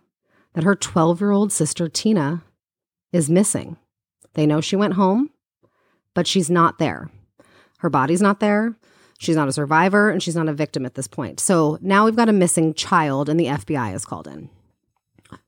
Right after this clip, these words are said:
Everything gets fucked up by the cops. Excuse my language. <clears throat> After about two weeks, the F B I hasn't made any headway, so they kind of just, like, hand it back to the Keddie Sheriff's Department,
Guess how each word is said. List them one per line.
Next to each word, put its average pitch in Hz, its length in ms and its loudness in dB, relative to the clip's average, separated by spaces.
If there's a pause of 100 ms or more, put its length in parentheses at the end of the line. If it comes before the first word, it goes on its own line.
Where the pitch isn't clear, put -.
(200)
Everything 254 380 2
gets 233 180 -2
fucked - 500 -6
up 170 140 -4
by 175 100 -4
the 160 60 -8
cops. - 400 -10
Excuse - 280 -4
my 180 100 0
language. - 360 -10 (300)
<clears throat> 220 480 2 (480)
After 220 220 2
about 226 160 2
two 240 120 -2
weeks, 220 220 -2
the 208 120 -2
F 196 120 -2
B 208 100 -4
I 185 280 2 (520)
hasn't 202 240 0
made 196 160 2
any 190 140 2
headway, 180 340 2
so 175 140 -2
they 170 80 2
kind 196 160 2
of 180 60 0
just, 165 120 -4
like, 160 160 0 (440)
hand 165 260 2
it - 140 -6
back 160 480 0 (1040)
to 175 500 2
the 170 200 0
Keddie 170 500 -2 (100)
Sheriff's 151 380 -4
Department, 196 500 0